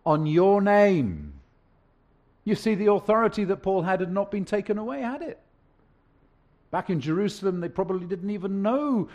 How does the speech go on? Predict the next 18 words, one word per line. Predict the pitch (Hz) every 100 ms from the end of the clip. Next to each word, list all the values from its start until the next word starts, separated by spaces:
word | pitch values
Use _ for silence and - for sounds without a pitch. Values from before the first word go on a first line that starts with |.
| - -
that | 180
Paul | - 208 208 196
had | 165 135
been | 160 156 151 147 165
met | 277 - 117
by | 165 160
the | 147
risen | 147 170 262 262 220
Lord | 208 190 135
Jesus | 185 170 165 -
Christ. | - 226 262 262 220 - - - - _ _ _ _ _ _ _ _ _ _ _ _ _ _ _ _ _ _ _ _ _ _ _ _ _ _ _ _ _ _ _ _ _ -
Could | 185 175
you | 175
imagine | 170 170 175 175 170
Ananias, | 165 156 160 175 175 147 - - _ _ _ _ _ _ _ -
how | 147
he | 131 170
felt? | - 180 - - -